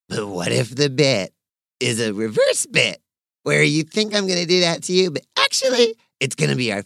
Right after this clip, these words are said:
first ever two-part episode? Yeah!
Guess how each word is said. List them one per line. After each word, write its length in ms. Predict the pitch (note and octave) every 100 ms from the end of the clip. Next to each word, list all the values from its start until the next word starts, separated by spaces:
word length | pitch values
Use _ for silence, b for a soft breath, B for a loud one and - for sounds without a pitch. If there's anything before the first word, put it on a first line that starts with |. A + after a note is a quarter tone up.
| -
first 400 | C#3 D#3 - - -
ever 460 | C3+ F#2+ D#2+ D#2+ - _ _ _ _
two-part 460 | - F3 A#3+ G#3 A3
episode? 1600 | A#3+ A#3 A3 A#3 G#3 G3+ F#3+ F#3 F3+ E3+ E3 D#3 D3 C#3 B2 G#2 - _ -
Yeah! 760 | D5+ D5+ C#5+ C#5 B4 G#4 D4